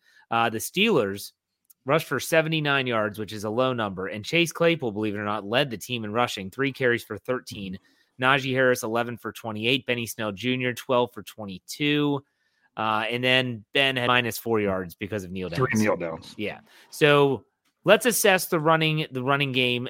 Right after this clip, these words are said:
Speaker 1: This is a good run defense, mind you, number one in the, in the N F L, right, Dave?
Speaker 2: Yes.
Speaker 1: Yeah. So
Speaker 2: Going
Speaker 1: that,
Speaker 2: into
Speaker 1: that's
Speaker 2: the
Speaker 1: a
Speaker 2: week, at least.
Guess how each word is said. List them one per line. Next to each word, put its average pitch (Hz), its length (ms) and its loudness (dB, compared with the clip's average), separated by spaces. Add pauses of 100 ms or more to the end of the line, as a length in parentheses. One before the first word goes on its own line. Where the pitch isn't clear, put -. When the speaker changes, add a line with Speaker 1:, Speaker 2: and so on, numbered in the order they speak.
(140)
Speaker 1:
This 160 240 2
is 233 100 0
a 220 80 0
good 180 240 4
run 165 300 2
defense, 131 460 -2
mind 117 200 -2
you, 123 80 -2
number 127 220 -2
one 135 200 0
in 135 80 -4
the, 131 220 -8
in 127 60 -4
the 131 100 2
N 131 100 2
F 131 120 -4
L, 135 120 2
right, 135 160 2
Dave? 147 280 -4 (300)
Speaker 2:
Yes. - 380 -2 (480)
Speaker 1:
Yeah. 143 200 4
So 139 140 4
Speaker 2:
Going 175 180 12
Speaker 1:
that, 175 80 10
Speaker 2:
into 175 100 8
Speaker 1:
that's - 40 12
Speaker 2:
the - 20 12
Speaker 1:
a 165 40 6
Speaker 2:
week, 139 200 0
at 98 60 -4
least. - 320 -12